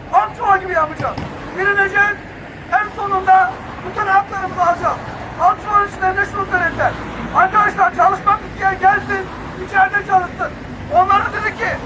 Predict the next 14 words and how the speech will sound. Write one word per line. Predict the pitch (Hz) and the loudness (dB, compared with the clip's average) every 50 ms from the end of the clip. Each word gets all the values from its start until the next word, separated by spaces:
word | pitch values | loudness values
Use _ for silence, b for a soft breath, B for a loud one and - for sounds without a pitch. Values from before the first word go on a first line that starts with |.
| - - - - - 370 | -12 -12 -14 -12 -10 -6
"Biz | 392 - | 0 2
artık | 403 403 - - 381 - - | 2 2 2 0 -4 -8 -8
sizinle | - - - - 392 370 381 | -10 -10 -6 -4 -4 -2 0
çalışmak | 392 381 370 370 - 370 381 370 | 2 2 2 2 2 0 0 0
istemiyoruz | - - - 349 381 370 370 349 339 - | -2 -6 -6 -6 -4 -2 -2 -4 -2 0
kardeşim. | 370 349 359 - - - - - - - - - - - - | 2 0 0 0 -4 -12 -14 -14 -14 -16 -16 -16 -16 -10 -6
Siz | 403 415 403 - 403 | -6 -6 -4 -4 -4
kötü | 392 381 403 392 | -4 -4 -4 0
patronsunuz." | 392 392 381 - 359 339 320 - 320 294 - - - - - - - - - - - | 2 2 2 2 -2 -8 -8 -8 -10 -12 -14 -14 -14 -16 -16 -16 -14 -14 -14 -8 0
Ama | 294 349 381 403 415 403 | 2 4 4 4 4 2
bütün | - - 480 453 | 0 -2 -2 0
patronların | - 381 392 403 - 440 403 381 370 381 370 | 2 2 2 2 0 -4 -2 0 0 2 2
hepsi | 381 392 381 - 381 | 0 0 0 0 2
aynı. | 359 359 381 370 370 320 - | 4 4 2 2 0 -4 -8